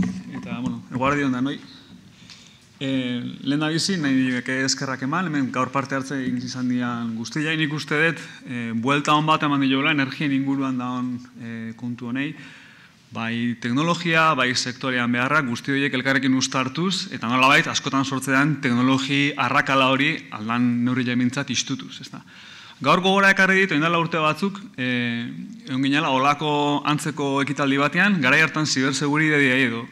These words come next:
bai, ziberseguridadei buruz zan, eta ondorio nagusia izan zen,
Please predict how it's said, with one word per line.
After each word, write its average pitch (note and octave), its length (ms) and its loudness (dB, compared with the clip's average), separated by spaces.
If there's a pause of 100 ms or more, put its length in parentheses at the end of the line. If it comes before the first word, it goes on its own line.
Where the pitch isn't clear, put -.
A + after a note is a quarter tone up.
(140)
bai, A2+ 160 -8 (100)
ziberseguridadei C3+ 800 2
buruz C#3 320 -2
zan, D#3 240 0 (640)
eta E3+ 160 6
ondorio G3+ 320 8
nagusia F#3 480 6
izan D3+ 240 2
zen, D3 240 0